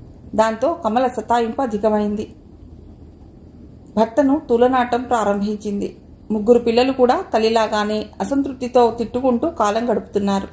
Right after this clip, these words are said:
సినిమా లేవు, షికారు లేవు, చక్కటి కొత్త రకం ఫ్యాషన్ గుడ్డలు లేవు, పిక్నిక్లు లేవు, చుట్టాలింటికి వెళ్ళటం అసలే లేదు. ఇల్లు, స్కూలు, ఇంటి పనులు, బడి పనులు,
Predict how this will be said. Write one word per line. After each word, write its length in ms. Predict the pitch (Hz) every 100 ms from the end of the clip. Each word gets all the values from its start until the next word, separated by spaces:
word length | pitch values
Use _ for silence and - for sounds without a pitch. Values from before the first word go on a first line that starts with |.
| - - - - - - -
సినిమా 320 | 226 233 233
లేవు, 300 | 214 208 262
షికారు 440 | 269 233 214 214
లేవు, 300 | 208 190 190
చక్కటి 640 | 196 - - 233 - 339 339
కొత్త 320 | - 226 247
రకం 320 | 240 233 220
ఫ్యాషన్ 440 | 208 214 202 254 247
గుడ్డలు 300 | 208 196 196
లేవు, 440 | 196 202 - - - - - - - - - - - -
పిక్నిక్లు 480 | 233 - 247 240 240
లేవు, 380 | 240 208 202 190 - -
చుట్టాలింటికి 520 | 240 277 269 254 247
వెళ్ళటం 340 | 233 226 220 247
అసలే 340 | 190 196 220
లేదు. 460 | 226 214 214 220 - - -
ఇల్లు, 320 | 220 220 233
స్కూలు, 560 | 247 - 214 214 226 247
ఇంటి 200 | 202 202
పనులు, 320 | 226 214 208 254
బడి 280 | 247 196
పనులు, 400 | 190 190 190 196